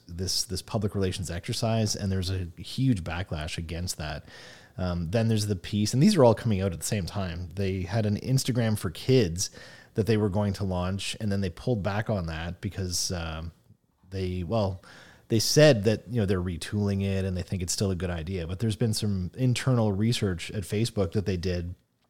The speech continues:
that showed that Instagram in particular had had a very negative impact on young people, especially young girls with, you know, body image and eating disorders and, um, mental health and all that sort of stuff. And so they did this research,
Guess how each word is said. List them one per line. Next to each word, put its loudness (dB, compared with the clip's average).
that 4
showed 6
that 4
Instagram 2
in 0
particular 0
had -4
had -4
a -2
very 0
negative -2
impact -6
on -4
young 2
people, -2
especially -2
young 0
girls -2
with, -8
you -8
know, -6
body -4
image -4
and -8
eating -4
disorders -6
and, -6
um, 0
mental 4
health 0
and -4
all -4
that -4
sort -2
of -8
stuff. -6
And 2
so 6
they 8
did 6
this 2
research, 2